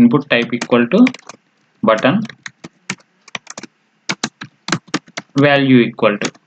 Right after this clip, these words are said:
వాల్యూ అనేది ఎందుకు రాస్తాం మనం? ఆ బటన్ మీద ఏం డిస్‌ప్లే కావాలి అనేసి వాల్యూ అనేది రాస్తాం.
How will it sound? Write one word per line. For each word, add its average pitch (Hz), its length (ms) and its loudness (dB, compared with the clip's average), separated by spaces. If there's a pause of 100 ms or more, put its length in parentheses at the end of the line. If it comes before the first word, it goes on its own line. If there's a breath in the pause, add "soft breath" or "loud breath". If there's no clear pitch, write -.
వాల్యూ 135 320 2
అనేది 131 240 4
ఎందుకు 143 200 4
రాస్తాం 156 300 -2
మనం? 214 120 6 (1200)
ఆ 143 60 4
బటన్ 139 320 2
మీద 151 160 4 (100)
ఏం 160 200 2
డిస్‌ప్లే 139 340 0
కావాలి 117 440 2
అనేసి 113 440 -2 (3250)
వాల్యూ 143 360 4
అనేది 131 220 2
రాస్తాం. - 340 -2